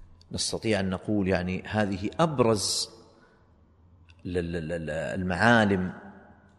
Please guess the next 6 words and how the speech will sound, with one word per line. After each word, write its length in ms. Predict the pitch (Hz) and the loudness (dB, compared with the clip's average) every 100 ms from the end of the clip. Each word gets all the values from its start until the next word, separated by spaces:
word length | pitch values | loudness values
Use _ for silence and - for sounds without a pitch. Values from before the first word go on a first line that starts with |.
| _ _ _ _ _ _ | _ _ _ _ _ _
التي 540 | 92 95 - 107 101 - | -2 -2 0 0 0 0
مر 440 | 101 123 101 98 | 2 2 2 2
بها 540 | 95 110 110 113 113 101 | 2 2 0 0 0 2
علم 300 | 110 101 98 | 2 2 -2
القواعد 500 | - 92 101 98 85 | -2 0 2 0 -4
الفقهية 520 | - - - 87 | -8 -10 -10 -10